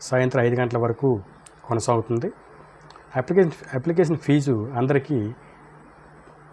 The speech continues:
వెయ్యి రూపాయలుగా నిర్ణయించబడింది మరియు దానిని ఆన్లైన్లో ఎస్బీఐ కలెక్ట్ ద్వారా చెల్లించాలి.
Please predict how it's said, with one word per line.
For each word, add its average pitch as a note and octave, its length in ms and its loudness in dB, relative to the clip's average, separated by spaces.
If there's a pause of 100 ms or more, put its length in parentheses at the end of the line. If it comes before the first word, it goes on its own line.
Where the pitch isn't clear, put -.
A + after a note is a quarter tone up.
వెయ్యి B2+ 160 6
రూపాయలుగా B2 720 2 (540)
నిర్ణయించబడింది A#2 680 -2 (360)
మరియు D3+ 280 4
దానిని C3 320 4
ఆన్లైన్లో C#3+ 840 2 (480)
ఎస్బీఐ C#3 680 0
కలెక్ట్ B2 420 -4
ద్వారా B2 420 0 (340)
చెల్లించాలి. A2+ 540 -2